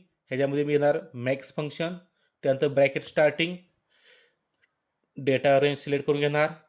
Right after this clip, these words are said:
ब्रॅकेट कंप्लीट, ही झाली आपली लुकअप व्हॅल्यू, त्यानंतर कॉमा, टेबल सिलेक्ट करून घेणार, त्यानंतर कॉमा, कॉलम नंबर किती आहे, दोन नंबरचा आहे म्हणून दोन टाईप करणार, त्यानंतर कॉमा, झिरो, ब्रॅकेट कंप्लीट आणि एंटर. बघा इथं नाव आलेलं आहे.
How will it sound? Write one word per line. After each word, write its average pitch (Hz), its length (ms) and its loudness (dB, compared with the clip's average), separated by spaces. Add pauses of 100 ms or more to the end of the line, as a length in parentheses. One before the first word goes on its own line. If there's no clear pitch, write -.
(100)
ब्रॅकेट 139 460 0
कंप्लीट, 160 540 -2
ही 139 60 -6
झाली 135 200 0
आपली 147 360 -4
लुकअप 139 280 -4
व्हॅल्यू, 147 380 -2 (260)
त्यानंतर 135 340 -6
कॉमा, 147 460 0 (1120)
टेबल 143 240 2
सिलेक्ट 151 260 -4
करून 151 180 -2
घेणार, 151 300 -2 (760)
त्यानंतर 135 280 0
कॉमा, 151 460 0 (480)
कॉलम 135 300 4
नंबर 147 180 -2
किती 156 220 -2
आहे, 170 140 -2 (160)
दोन 139 240 2
नंबरचा 143 360 -4
आहे 139 60 0
म्हणून 139 140 -4
दोन 143 160 2
टाईप 147 260 0
करणार, 156 300 -2 (360)
त्यानंतर 143 200 -2
कॉमा, 143 360 2 (320)
झिरो, 143 500 -4 (220)
ब्रॅकेट 131 400 0
कंप्लीट 147 420 -6
आणि 135 140 -8 (140)
एंटर. 120 300 -8 (160)
बघा 135 160 -4
इथं 139 140 -6
नाव 135 200 -4
आलेलं 131 180 -2
आहे. 127 160 -4